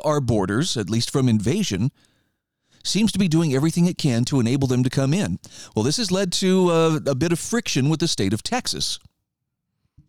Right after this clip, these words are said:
And Governor Greg Abbott finally said, "Okay, enough." He mobilized the Texas National Guard, had them string up concertina, concertina,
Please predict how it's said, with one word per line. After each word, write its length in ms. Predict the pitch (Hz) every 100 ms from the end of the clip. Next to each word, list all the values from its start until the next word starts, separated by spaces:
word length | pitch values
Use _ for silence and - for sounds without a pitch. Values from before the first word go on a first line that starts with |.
| _ _ _
And 140 | 101 101
Governor 280 | 123 143
Greg 300 | 120 135 143
Abbott 380 | 95 131 175 123
finally 400 | - 135 196 143
said, 200 | - 117
"Okay, 300 | 127 165 170
enough." 440 | 104 107 262 - - - - - -
He 200 | - 208
mobilized 840 | 226 214 208 151 120 147 - -
the 100 | 131
Texas 420 | 101 139 175 202 175
National 400 | 147 147 190 185
Guard, 360 | 131 92 135 - -
had 180 | 123 135
them 100 | 196
string 360 | 185 - 156 156
up 180 | 170 -
concertina, 880 | 147 156 165 156 165 151 156 139 -
concertina, 760 | - 165 165 170 - 190 160